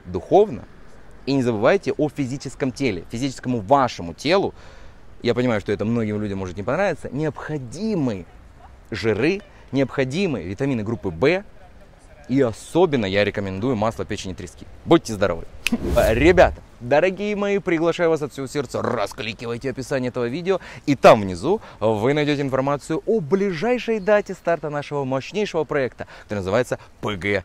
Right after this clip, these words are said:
Марафон. Двадцать один день нашей совместной работы, где мы с вами избавляемся от лишних килограмм, укрепляем наше здоровье и становимся увереннее и здоровее, тренируемся и готовим вместе.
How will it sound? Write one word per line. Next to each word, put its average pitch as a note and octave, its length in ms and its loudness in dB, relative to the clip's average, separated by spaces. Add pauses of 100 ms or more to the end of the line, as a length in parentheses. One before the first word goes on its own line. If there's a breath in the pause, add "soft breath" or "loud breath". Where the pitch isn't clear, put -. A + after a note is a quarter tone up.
(120)
Марафон. G2 440 -2 (120)
Двадцать G#3+ 720 0
один F#3 360 0
день F3+ 340 -2
нашей A#2 400 -2
совместной B2 680 0
работы, C3 360 0
где G#2 140 -8
мы C3+ 100 -6
с - 80 -14
вами B2 140 -4
избавляемся A2+ 440 -4
от - 40 -12
лишних A#2 240 -8
килограмм, G#2+ 380 -4
укрепляем B2 420 -2
наше C#3+ 200 -4
здоровье F3 500 0
и G3+ 120 -6
становимся F#3 680 0 (240 loud breath)
увереннее G3 520 4
и - 20 0
здоровее, E3+ 500 2
тренируемся E3+ 640 -4
и D3 100 2
готовим A2+ 600 0
вместе. G2 460 -8